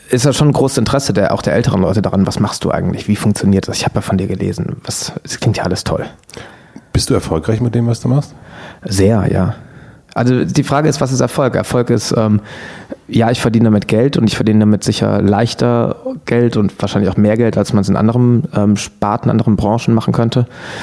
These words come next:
Speaker 1: Ähm, und Erfolg ist aber natürlich auch, dass ich, ich hab, ich führe ein sehr gutes Leben. Ich würd mit kaum jemandem, wahrscheinlich mit niemandem tauschen wollen. Ich bin sehr zufrieden. Ähm,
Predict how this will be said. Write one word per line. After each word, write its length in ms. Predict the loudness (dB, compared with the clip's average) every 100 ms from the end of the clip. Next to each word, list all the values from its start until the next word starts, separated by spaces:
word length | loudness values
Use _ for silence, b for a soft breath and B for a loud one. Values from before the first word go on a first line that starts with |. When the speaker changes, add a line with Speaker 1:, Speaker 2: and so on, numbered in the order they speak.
| B B B -4
Speaker 1:
Ähm, 440 | 0 2 4 4
und 520 | 4 2 2 4 2 2
Erfolg 520 | -4 0 0 0 -2
ist 200 | -2 0
aber 180 | 0 0
natürlich 440 | 0 0 0 2
auch, 240 | 0 0
dass 160 | -2 -2
ich, 180 | -2 -4
ich 80 | -4
hab, 140 | -4
ich 140 | -4 0
führe 160 | 2
ein 40 | 4
sehr 120 | 2
gutes 260 | 2 0 0
Leben. 220 | 2 2
Ich 140 | 0
würd 120 | 0 0
mit 300 | 0 -2 -8 -10 -16 _ _ -12 -2
kaum 280 | 0 4 4
jemandem, 420 | 4 4 4 2
wahrscheinlich 260 | 2 2
mit 120 | 4 4
niemandem 340 | 4 4 2
tauschen 320 | 0 0 2
wollen. 100 | 2
Ich 80 | 2
bin 80 | 2
sehr 140 | 0
zufrieden. 600 | -2 -4 0 2 4 4 2
Ähm, 300 | 2 2 2